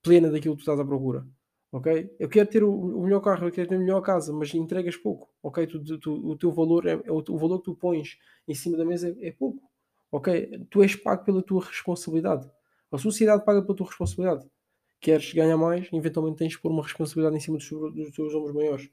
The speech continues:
E não podes simplesmente, "Ok, mas isto é muito difícil." Se é muito difícil, conten-, tens de te contentar com a vida média. Se não estás a fazer o difícil, porque a grande maior parte das pessoas, elas estão focadas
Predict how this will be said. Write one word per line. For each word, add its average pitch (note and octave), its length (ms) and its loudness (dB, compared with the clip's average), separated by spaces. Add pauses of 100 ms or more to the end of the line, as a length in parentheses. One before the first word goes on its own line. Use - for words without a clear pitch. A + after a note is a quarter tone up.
(280)
E D#3+ 100 2
não F3+ 100 2
podes F#3 160 2
simplesmente, F#3+ 360 2
"Ok, F3+ 220 2
mas F3 160 2
isto F3 140 -6
é - 20 0
muito F#3+ 220 0
difícil." C#3 600 -4 (440)
Se - 180 2
é E3+ 40 8
muito G#3 260 4
difícil, G#3 640 0
conten-, D#3+ 340 0
tens F3+ 220 2
de - 80 -8
te - 40 -20
contentar D#3+ 380 0
com D#3 80 2
a D3+ 40 0
vida D3 180 0
média. C3+ 280 0 (800)
Se - 140 -18
não D#3+ 80 2
estás F3 200 2
a F#3 40 0
fazer F#3 160 -2
o F3 60 0
difícil, E3+ 320 -6
porque E3 140 -4
a - 20 0
grande G3 140 2
maior A3 120 4
parte G3 160 0
das F#3+ 120 0
pessoas, G3 380 0 (240)
elas D#3+ 140 2
estão F#3 140 4
focadas F3 640 2